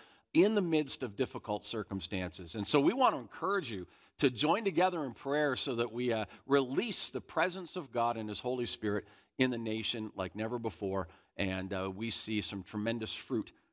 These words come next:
from what is, uh, coming out of this situation today. I want to start off by reading for you this morning a text, one of my favorite verses in the Scripture, and it's found in Second Timothy chapter one, verses six and seven.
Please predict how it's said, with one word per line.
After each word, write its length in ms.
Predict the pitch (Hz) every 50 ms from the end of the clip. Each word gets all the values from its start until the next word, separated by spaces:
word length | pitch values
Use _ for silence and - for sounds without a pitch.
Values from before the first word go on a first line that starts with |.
| _ _
from 200 | - 104 95 98
what 220 | 98 101 101 95 -
is, 440 | 104 104 101 98 98 95 90 - - -
uh, 260 | 98 98 90 85 85 85 -
coming 400 | - 123 113 110 101 101 98 - _ _ _ _ _ -
out 200 | 110 113 117 -
of 180 | 104 101 87 92
this 140 | 104 98
situation 640 | - - 107 95 - 104 95 95 95 95 - 87 85 -
today. 440 | - 95 87 87 92 90 85 85 85 - _ _ _ - - _ _ -
I 40 |
want 160 | - 196 - 220
to 60 | -
start 260 | - - 214 202 190
off 220 | 180 180 180 -
by 80 | - 147
reading 500 | 135 135 139 151 160 160 160 156 151 147 - _ _
for 160 | - 151 147
you 160 | 147 135 135 127
this 280 | 117 113 - - -
morning 440 | 139 135 135 143 143 143 139 139 135 - -
a 140 | 107 104
text, 540 | 98 - - 156 147 147 - - - - -
one 160 | 110 120 120
of 60 | 120 117
my 120 | 113 110
favorite 440 | - - - 139 151 147 147 131 110
verses 380 | 113 139 143 127 - 135 120
in 100 | 123 117
the 80 | 107 107
Scripture, 440 | - - - 156 131 - - 160 160
and 500 | 151 - - - - _ _ _ - 101
it's 120 | 101 -
found 260 | - 156 156 175 175
in 80 | 156 131
Second 400 | - - 185 180 - 180 160 -
Timothy 320 | 175 165 165 156 - 147
chapter 460 | 120 - - 170 165 185 190 - 196 180
one, 380 | 165 143 127 123 123 135 151 - _ _ _ _ _ _ _ _
verses 320 | 117 123 127 - - 104
six 320 | - - 139 131 - - -
and 100 | 104 98
seven. 420 | - - 123 120 113 92 90 82